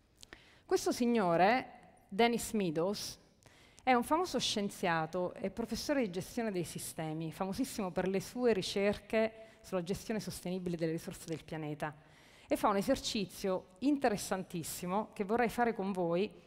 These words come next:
perché è una bella metafora del messaggio che vorrei lasciare oggi. Allora, per fare questo esercizio vorrei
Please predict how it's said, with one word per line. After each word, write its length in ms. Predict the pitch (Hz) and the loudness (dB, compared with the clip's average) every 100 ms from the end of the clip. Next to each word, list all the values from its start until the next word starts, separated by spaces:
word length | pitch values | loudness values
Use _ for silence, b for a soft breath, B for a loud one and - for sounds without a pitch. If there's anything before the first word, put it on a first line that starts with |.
| B B B B - | B B B B -2
perché 280 | 247 226 196 | 2 6 8
è 20 | |
una 160 | 196 | 6
bella 260 | 196 247 254 | 4 6 6
metafora 540 | 208 196 185 175 190 | 4 4 4 4 2
del 100 | 175 | 0
messaggio 460 | 175 180 - 202 196 | 0 -2 0 0 0
che 100 | 180 | -2
vorrei 300 | 156 170 180 | -2 0 0
lasciare 420 | 170 - 165 156 | 0 0 -2 -2
oggi. 340 | 156 156 156 170 | -4 -6 -6 0
Allora, 280 | 226 208 175 | 2 4 2
per 100 | 214 | 2
fare 220 | 285 254 | 4 4
questo 200 | 208 247 | 2 -4
esercizio 540 | 285 - 254 226 - | -6 -4 -4 -4 -2
vorrei 400 | 196 226 190 170 | 0 4 6 4